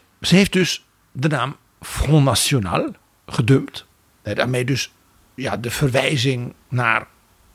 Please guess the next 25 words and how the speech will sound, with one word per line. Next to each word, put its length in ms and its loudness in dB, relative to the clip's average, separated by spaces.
de 140 -2
successen 800 0
en 220 -10
het 120 -12
verhaal 360 -2
van 180 -4
haar 180 -4
vader. 340 -6
En 140 4
heeft 420 4
tamelijk 320 -2
schaamteloos 800 -2
de 160 -2
naam 300 4
van, 440 2
eh, 100 -8
zeg 180 0
maar, 160 2
de 320 0
bewegingen 840 2
die 220 0
de 160 4
Gaulle 500 2
nota 380 0
bene 400 -12